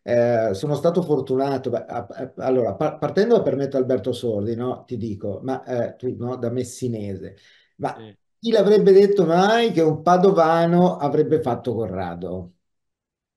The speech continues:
Speaker 2: Già, perché Corrado era romano di Roma, certo.
Speaker 1: Era romano di Roma, sai che era nato nelle Marche, ma insomma era, era romano, no? Di Roma.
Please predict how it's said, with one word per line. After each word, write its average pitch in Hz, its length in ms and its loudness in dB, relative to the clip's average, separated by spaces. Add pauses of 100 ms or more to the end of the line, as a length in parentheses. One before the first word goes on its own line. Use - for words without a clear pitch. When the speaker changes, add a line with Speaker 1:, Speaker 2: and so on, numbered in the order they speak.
(300)
Speaker 2:
Già, 120 240 -12
perché 135 260 -12
Corrado 147 340 -4
era 143 120 -4
romano 147 400 -4
di 147 140 -6
Roma, 139 340 -6
certo. 120 380 -14
Speaker 1:
Era 170 180 -6
romano 175 380 0
di 170 80 0
Roma, 165 380 2
sai 147 120 -4
che 147 60 -2
era 139 140 0
nato 143 260 -4
nelle 139 160 -4
Marche, 139 240 0
ma 127 80 -2
insomma 139 260 -2
era, 139 260 2
era 135 200 2
romano, 123 600 -4
no? 123 160 -4
Di 120 140 -2
Roma. 101 240 -6